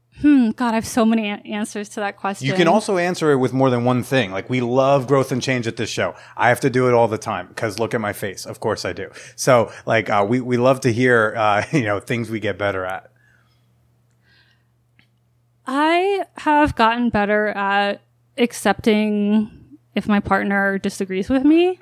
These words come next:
Speaker 2: Mm-hmm.
Speaker 1: and not taking it personally or just, you know,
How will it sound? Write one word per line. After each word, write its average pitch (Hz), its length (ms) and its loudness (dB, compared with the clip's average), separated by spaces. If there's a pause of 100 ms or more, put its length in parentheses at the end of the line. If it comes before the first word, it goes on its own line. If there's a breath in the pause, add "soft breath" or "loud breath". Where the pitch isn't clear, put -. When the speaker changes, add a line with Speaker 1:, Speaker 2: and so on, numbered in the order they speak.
Speaker 2:
Mm-hmm. 107 180 -12 (600)
Speaker 1:
and 214 220 0
not 202 220 0
taking 226 280 0
it 202 100 -4 (440)
personally 220 600 0
or 220 80 2
just, 208 400 -2 (920)
you 220 140 0
know, 196 360 -2